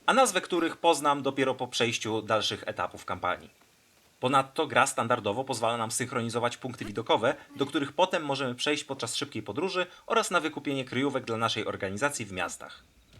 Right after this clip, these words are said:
Również możemy się do nich dostać przy pomocy szybkiej podróży, a do tego uzupełnić w nich narzędzia, racje żywnościowe, które pełnią funkcję apteczki, odświeżyć zwiadowców i przyjąć zlecenia. Te ostatnie raczej nie różnią się niczym względem tego, co już znamy.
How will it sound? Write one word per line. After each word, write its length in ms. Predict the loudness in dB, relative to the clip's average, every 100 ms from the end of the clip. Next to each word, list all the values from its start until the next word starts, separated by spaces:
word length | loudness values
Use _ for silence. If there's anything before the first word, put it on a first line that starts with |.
| -20 -12 0
Również 400 | 2 4 0 0
możemy 260 | -4 -4
się 160 | -4 -4
do 80 | -4
nich 180 | -4
dostać 360 | -4 -4 -4 -6
przy 180 | -8 -6
pomocy 340 | -4 -4 -6
szybkiej 280 | -10 -8 -10
podróży, 420 | -8 -8 -2 -2 -2 -6
a 100 | -2
do 60 | -2
tego 220 | -2 -2
uzupełnić 540 | -4 0 2 2 0 -6
w 60 |
nich 140 | -6 -2
narzędzia, 520 | 2 2 2 0 -2 -6 _
racje 380 | 2 4 4 0
żywnościowe, 680 | 0 -2 -4 2 2 2 0 -2 -8
które 280 | 0 2 2
pełnią 420 | 0 -2 -2 -4
funkcję 260 | -8 -4 0
apteczki, 500 | 2 0 0 -4 -6 -18 -8
odświeżyć 460 | -6 0 0 0 -2
zwiadowców 680 | -2 4 2 2 -4 -4 -10 -10
i 80 | -6
przyjąć 320 | -2 0 0
zlecenia. 540 | 2 0 0 -6 -8 -16 -20 _ _ _ 4
Te 120 | 6
ostatnie 600 | 4 2 -2 2 4 4
raczej 440 | 4 4 4 0
nie 120 | 2
różnią 280 | 0 0 -2
się 160 | -2 -4
niczym 240 | -4 -6
względem 380 | -4 -2 -2 0
tego, 280 | 0 2 0
co 120 | -2
już 140 | -2
znamy. 360 | 2 2 2